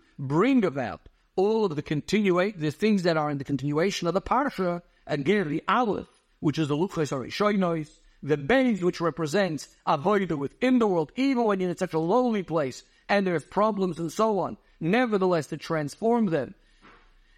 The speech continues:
and finally reaching to the level of the Luchos Haroinos with the Karnei Ahoid, with all of the glory shining, which every single Yid is the Koyach to be able to receive this by doing the Avodah in the world. These, these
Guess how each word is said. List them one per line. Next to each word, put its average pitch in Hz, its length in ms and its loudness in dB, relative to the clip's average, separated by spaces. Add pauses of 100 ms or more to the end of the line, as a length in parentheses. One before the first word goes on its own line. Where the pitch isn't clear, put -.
and 185 220 0
finally 214 440 2
reaching 196 380 -2
to 165 60 -4
the 165 100 2
level 190 260 2
of 151 100 -2
the 151 60 -4
Luchos 175 480 -2
Haroinos 208 640 0
with 196 300 2
the 175 160 -2
Karnei 208 480 0
Ahoid, 175 460 2
with 151 180 -6
all 196 200 0
of 156 120 -4
the 143 300 -2 (1080)
glory 180 500 4
shining, 233 640 2 (240)
which - 260 -10
every 214 360 2
single 190 380 0
Yid 196 140 0
is 175 120 0
the 143 100 -4
Koyach 175 380 2
to - 60 -12
be 147 120 -2
able 175 180 0
to 185 100 -2
receive 226 440 0
this 202 400 -2 (320)
by 143 340 0
doing 180 460 0
the 160 80 -2
Avodah 170 600 0
in 285 260 0
the 247 80 4
world. 196 380 0 (300)
These, 110 320 -6
these 110 200 -12